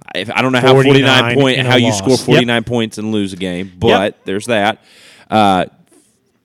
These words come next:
Speaker 1: that's a
Speaker 2: Missouri.
Speaker 1: loss, forty, uh, forty-nine to Ole Miss. Uh, forty-nine to Mizzou, and then forty-eight to Auburn.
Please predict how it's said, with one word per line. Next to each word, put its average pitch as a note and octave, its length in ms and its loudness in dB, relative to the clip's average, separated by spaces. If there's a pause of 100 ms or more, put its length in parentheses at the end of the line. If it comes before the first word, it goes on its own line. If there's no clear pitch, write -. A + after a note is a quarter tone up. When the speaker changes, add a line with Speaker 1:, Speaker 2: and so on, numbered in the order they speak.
(120)
Speaker 1:
that's F#2 220 -4
a - 20 2
Speaker 2:
Missouri. A#2+ 120 4
Speaker 1:
loss, A2 340 2
forty, G#2+ 520 -2 (140)
uh, G2 40 -2 (340)
forty-nine A2 600 -2
to C#2 360 -8
Ole F#2 160 -4
Miss. G2 340 -8 (340)
Uh, F#2 260 -4
forty-nine A2+ 920 0
to F#2 300 -4
Mizzou, G#2 600 0
and F#2 160 -6
then F#2+ 140 -6
forty-eight F#2+ 580 -8
to - 140 -16
Auburn. E2+ 400 -12